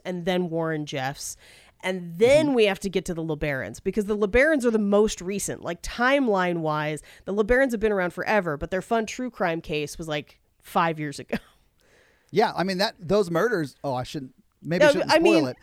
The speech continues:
Speaker 1: I'm sure people
Speaker 2: They,
Speaker 1: have Googled around.
Speaker 2: they happened pretty recently.
Speaker 1: Yes, they're very recent.
Speaker 2: Yeah, I mean, my, my mom emailed me the story and was like,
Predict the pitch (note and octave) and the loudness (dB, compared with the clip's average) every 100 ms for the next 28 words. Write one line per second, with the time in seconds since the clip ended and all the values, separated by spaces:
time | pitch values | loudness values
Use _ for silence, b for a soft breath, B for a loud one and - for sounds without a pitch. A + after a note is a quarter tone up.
0 | - C4+ D#4 C4+ A#3 G3+ F3+ F3 F3+ A3 | 0 0 0 -4 -4 -4 -4 0 4 4
1 | F3+ D#3+ E3 E3+ D3 C#3+ E3 - G#3 A3+ | 4 2 -2 -4 -4 -4 -4 0 2 4
2 | C4 F#3+ - B3 C#4+ E3 C3 B3+ - D#3 | 2 -2 -2 -2 -2 -2 -2 -4 -4 -8
3 | - F3+ D3 - - - - F3+ F#3+ F3+ | -6 -4 -2 -4 -12 -14 -10 -6 -4 -2
4 | F3+ F#3 E3+ D#3+ E3 A2+ G#3+ A#3 G#3+ A3 | -2 -2 -4 -2 -2 0 0 -2 0 0
5 | G3+ A3 G3+ G3+ B3 - - _ A3 A#3 | 2 2 2 2 2 0 -8 _ -4 -2
6 | A3+ G#3+ G3 G3+ E3+ - A3 G#3+ F3 D3 | 2 0 0 -6 -6 -4 -2 -2 -2 -2
7 | E3 D3+ | 0 -2